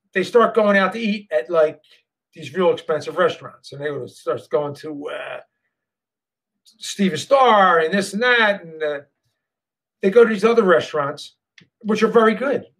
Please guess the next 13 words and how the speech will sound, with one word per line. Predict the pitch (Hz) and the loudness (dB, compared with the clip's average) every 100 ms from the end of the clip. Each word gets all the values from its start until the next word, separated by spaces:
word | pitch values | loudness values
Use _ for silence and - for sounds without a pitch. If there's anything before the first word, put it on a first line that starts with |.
| _ - | _ -10
They're | 196 | -6
excellent. | 214 214 202 160 | -6 -6 -8 -6
They, | 170 220 196 | -4 -6 -6
they | 202 | -4
all | 202 | -2
of | 202 | -4
a | |
sudden | 190 214 196 | -4 -4 -2
wanna | 180 170 | -4 -6
become | 151 - 170 147 | -8 -14 -14 -12
them. | 135 175 143 _ _ _ _ _ _ _ _ _ _ _ _ _ _ _ - | -12 -12 -14 _ _ _ _ _ _ _ _ _ _ _ _ _ _ _ -20
Okay? | - 165 160 160 _ _ _ _ _ _ _ _ _ | -2 -2 -2 -8 _ _ _ _ _ _ _ _ _
And, | 185 165 170 160 | -2 0 2 -2